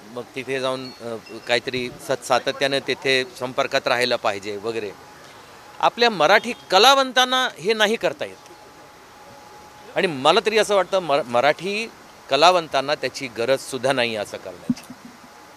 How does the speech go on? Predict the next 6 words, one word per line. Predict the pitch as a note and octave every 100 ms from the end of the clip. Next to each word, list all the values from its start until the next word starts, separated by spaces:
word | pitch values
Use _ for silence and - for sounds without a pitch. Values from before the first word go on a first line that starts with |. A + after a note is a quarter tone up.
| - - - - - - - - - - - - - - - - - - - -
मानानं | A#2 C#3+ F#3 B3+ C4
जे | A#3
मिळेल | A3+ G3 D#3 F#2 - - - - - - - - - - - - - - - - - - -
त्याचा | D3 D3 F3+
अभिमान | E3 F#3 F#3+ F#3
वाटतो, | C3+ - -